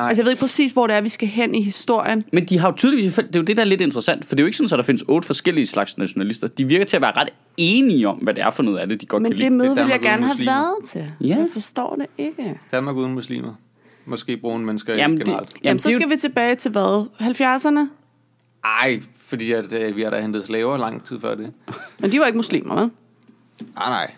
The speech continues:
Speaker 3: Men brune mennesker.
Speaker 1: Okay, så, så vi, så, okay. Jamen, så er vi jo langt tilbage.
Speaker 2: Ja, men
Speaker 3: Synes
Speaker 2: det, det
Speaker 3: bare
Speaker 2: tror jeg
Speaker 1: Men så har
Speaker 2: ikke.
Speaker 1: der været nogle rettigheder og noget velfærdssystem, som jeg gætter på, de fleste nationalister er også ret glade for.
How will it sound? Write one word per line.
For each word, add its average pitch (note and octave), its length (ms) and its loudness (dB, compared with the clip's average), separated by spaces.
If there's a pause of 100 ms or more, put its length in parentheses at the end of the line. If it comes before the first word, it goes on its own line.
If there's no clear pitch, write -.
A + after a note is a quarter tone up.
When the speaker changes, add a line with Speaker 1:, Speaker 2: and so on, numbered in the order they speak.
(460)
Speaker 3:
Men G#2 200 -8
brune A#2+ 280 -2
mennesker. G2 300 -6 (380)
Speaker 1:
Okay, G#3 280 2
så, D#3 140 -4
så - 140 0
vi, G#3 100 2
så, - 440 -6 (100)
okay. F#3 300 2 (300)
Jamen, E3 140 2
så A3 120 0
er B3+ 40 2
vi D4 80 4
jo G3+ 80 4
langt D#3+ 340 0
tilbage. D3 380 -4 (360)
Speaker 2:
Ja, D3+ 60 6
men F#3+ 60 4
Speaker 3:
Synes G3 160 2
Speaker 2:
det, G#3 60 4
det A#3+ 80 4
Speaker 3:
bare C#3+ 180 4
Speaker 2:
tror A#3+ 100 4
jeg G3+ 60 6
Speaker 1:
Men E3+ 60 6
så C4 60 4
har C#4 80 4
Speaker 2:
ikke. F4 60 4
Speaker 1:
der E4 60 4
været B3 160 4
nogle A#3 180 2
rettigheder A#3+ 560 4
og A#3 60 2
noget G#3+ 140 4
velfærdssystem, A3+ 720 2
som G#3 120 0
jeg G3 100 2
gætter F#3+ 200 2
på, G3+ 160 0
de F#3+ 100 -6
fleste F#3 260 -4
nationalister F3 480 -4
er E3 40 -2
også D#3 160 -6
ret E3 180 -2
glade F3 180 -2
for. E3+ 200 -10